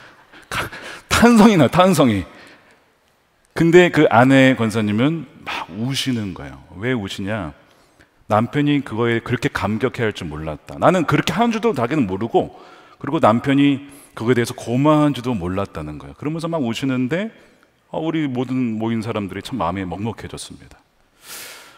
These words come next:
남편을 존중한다라고 하는 것, 죽게 하듯 한다는 것, 우리가 정말 아내를 주님이 교회를 위해서 우리가 제인 디어스의 사랑한 것처럼 그렇게 아내를 허물까지 품고 사랑하는가?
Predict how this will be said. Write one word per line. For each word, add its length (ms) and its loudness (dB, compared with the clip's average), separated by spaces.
남편을 500 -2
존중한다라고 920 -6
하는 200 -14
것, 120 -20
죽게 480 -8
하듯 340 -6
한다는 340 -8
것, 140 -16
우리가 180 2
정말 340 -2
아내를 540 0
주님이 540 2
교회를 420 0
위해서 240 -4
우리가 160 -4
제인 300 0
디어스의 340 0
사랑한 380 -2
것처럼 300 -4
그렇게 460 -2
아내를 500 0
허물까지 760 -2
품고 300 -4
사랑하는가? 680 -4